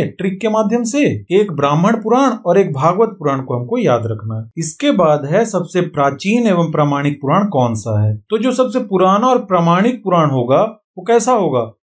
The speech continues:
एकदम मस्त होगा वो, ऐसे हम मान लेते हैं इसको। जो सबसे पुराना है और बिल्कुल प्रामाणिक है वो बिल्कुल मस्त पुराण होगा। तो मस्त से आपको मत्स्य पुराण याद आ जाएगा।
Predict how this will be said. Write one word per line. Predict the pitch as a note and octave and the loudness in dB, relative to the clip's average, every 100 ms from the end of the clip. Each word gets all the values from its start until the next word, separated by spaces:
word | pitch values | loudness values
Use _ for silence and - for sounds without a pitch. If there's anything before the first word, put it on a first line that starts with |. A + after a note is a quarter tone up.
| - | -8
एकदम | C#3+ F#3 D#3+ D3 | -2 0 2 2
मस्त | F#3 F#3 - | 0 -2 -10
होगा | B2 A2 | -6 -4
वो, | G#2+ G#2+ G#2+ B2+ | -2 -2 -4 -4
ऐसे | C3 D#3+ | -2 0
हम | E3 | 2
मान | F3 F#3+ | 4 4
लेते | F#3+ F#3+ | 2 0
हैं | F#3+ | -2
इसको। | F#3 E3+ E3+ - | -4 -6 -6 -6
जो | D3 | -4
सबसे | D3 F3 F#3 | -2 -2 -4
पुराना | G3+ D3 C#3+ D#3 A3 | -2 0 2 2 2
है | G#3+ | 2
और | G#3+ | 2
बिल्कुल | F3+ F3 A3 - | 2 -2 -2 -2
प्रामाणिक | C#3+ C#3 C#3 D#3+ A#3 A#3+ | -2 0 2 2 2 0
है | B2 B2 D3 A#3 C4+ | -2 0 2 0 0
वो | A#3 | 0
बिल्कुल | A3+ A3+ C#4 | 0 2 0
मस्त | F3+ D4+ D4+ G3 | 2 0 -2 -8
पुराण | F3 C#3 B2 | -2 0 0
होगा। | A#2 A2 A2+ A2+ - | -2 -4 -6 -6 -2
तो | G3 | 2
मस्त | G#3 C4 - | 2 0 -4
से | A3 G3+ | -6 0
आपको | F#3+ F3+ F#3+ E3+ | 0 0 -2 0
मत्स्य | F3+ E3+ D#3+ | 0 -2 -8
पुराण | C#3+ C3+ C3 | -4 -2 0
याद | A#2 G#2+ | 0 0
आ | A2 | 0
जाएगा। | G#2 G#2+ G#2 A2 | 0 0 -2 -4